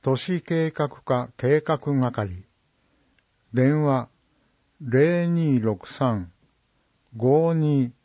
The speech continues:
零二八零。内線、一二四二。四月一日から、のルート塩尻が、広岡吉田地区で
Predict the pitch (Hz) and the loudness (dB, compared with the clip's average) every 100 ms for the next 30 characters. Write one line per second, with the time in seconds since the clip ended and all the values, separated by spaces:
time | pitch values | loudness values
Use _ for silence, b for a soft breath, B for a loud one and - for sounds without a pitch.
0 | _ _ _ _ _ _ _ 127 131 165 | _ _ _ _ _ _ _ 0 2 2
1 | 175 170 165 147 117 85 107 - 127 120 | 0 0 0 2 0 -2 -12 -6 0 0
2 | 104 90 _ _ _ _ _ _ _ _ | 0 -4 _ _ _ _ _ _ _ _
3 | _ _ _ _ - 123 123 147 - 160 | _ _ _ _ -4 0 2 0 -2 -2
4 | 147 135 - _ _ _ _ _ _ 135 | 0 -2 -6 _ _ _ _ _ _ -6
5 | 113 - 165 165 175 151 113 123 117 117 | -6 -4 -4 0 0 2 0 -2 -2 0
6 | 127 143 139 131 107 87 _ _ _ _ | 2 2 4 4 2 -2 _ _ _ _
7 | _ _ _ _ _ _ _ _ _ _ | _ _ _ _ _ _ _ _ _ _
8 | _ _ _ _ _ _ _ - 139 156 | _ _ _ _ _ _ _ -4 0 0
9 | 170 160 - 160 151 151 147 - 113 104 | -2 -6 -8 -8 -2 -2 -2 -4 -4 -4
10 | 95 - _ _ _ _ _ - 135 131 | -6 -12 _ _ _ _ _ -2 2 2
11 | 190 170 - 117 - 117 120 127 127 123 | 2 -2 -2 -4 -4 -2 0 0 0 0
12 | 110 101 98 _ _ _ _ _ _ - | -2 -6 -12 _ _ _ _ _ _ -8
13 | 135 165 190 139 120 104 - 175 117 - | -4 2 2 2 -2 -4 -8 -4 -4 -4
14 | 165 165 - - 131 113 104 | -2 -2 -2 -10 -4 -4 -4